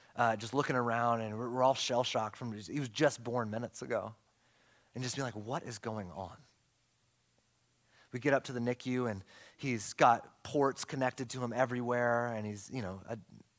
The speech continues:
hours old. And there's nothing I can do that can fix this. And we don't know if he's gonna be okay. We don't know what's going on. So we spend a week in the nicu trying to stabilize him. I've been in the children's hospital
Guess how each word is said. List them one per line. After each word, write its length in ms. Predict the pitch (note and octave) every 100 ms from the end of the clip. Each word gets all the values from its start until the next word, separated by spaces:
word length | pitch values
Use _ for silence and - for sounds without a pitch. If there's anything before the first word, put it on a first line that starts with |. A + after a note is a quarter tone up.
| G#2+ -
hours 400 | A2+ C3 C3 A2+
old. 480 | A2 G#2+ F#2 - - - _ _ _ _ _ _ _ _ _
And 80 | C3+
there's 140 | B2+ A#2
nothing 360 | C3+ C#3+ B2+
I 80 | A2+
can 200 | A2+ G#2+
do 440 | A2+ A2 G2 F#2 - -
that 120 | G#2+
can 120 | G2+
fix 260 | F#2+ F2 -
this. 280 | - - - - _ _ _ _ _ _ _ _ _ _ _ _ _ -
And 100 | C3
we 60 |
don't 120 | C#3 C3
know 140 | A#2
if 40 |
he's 120 | G#2 G#2
gonna 100 | G2
be 120 | F#2
okay. 460 | - - A#2 A2
We 120 | G#2 A2+
don't 80 |
know 80 | G#2+
what's 120 | G#2
going 160 | - A2
on. 160 | G#2 G#2
So 120 | C3
we 60 |
spend 200 | A2+ D3
a 80 | B2
week 500 | G2+ B2 A#2+ - - -
in 80 | A2
the 60 |
nicu 360 | G#2+ A2 - G2
trying 260 | - G#2+
to 100 | G2+
stabilize 600 | - A#2+ G#2 G2 F#2 F#2
him. 160 | - - A2 _ _ _ _ _ _ _ _ _ _ _ _ _ _ _ _ _ _ _ _ _ _ _ _ _ _ _ _
I've 100 | -
been 120 | B2+ C#3
in 80 |
the 60 | A#2
children's 420 | - D#3+ B2+ G#2
hospital 600 | G#2 G2 - A2 F#2+ E2+